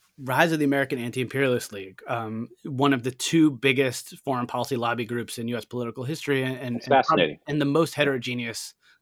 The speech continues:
Speaker 1: in U S political history. So
Speaker 2: Yeah.
Speaker 1: this is a group that involves Andrew Carnegie,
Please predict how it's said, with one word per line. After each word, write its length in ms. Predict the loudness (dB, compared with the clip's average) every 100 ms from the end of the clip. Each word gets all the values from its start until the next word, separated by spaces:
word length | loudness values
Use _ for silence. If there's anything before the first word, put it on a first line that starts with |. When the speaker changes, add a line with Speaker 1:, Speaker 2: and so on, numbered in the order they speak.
| -4
Speaker 1:
in 140 | -2
U 120 | -2
S 100 | -6
political 340 | -8 -14 -12 -16
history. 320 | -16 -18 -20 _ _ _
So 80 | -2
Speaker 2:
Yeah. 40 | -2
Speaker 1:
this 100 | -2
is 120 | -2
a 40 | -2
group 260 | -2 -4
that 140 | -4 -6
involves 520 | -6 -8 -10 -12 -18 _ _ _
Andrew 280 | -4 -2 -4
Carnegie, 680 | -6 -4 -4 -4 -6 -8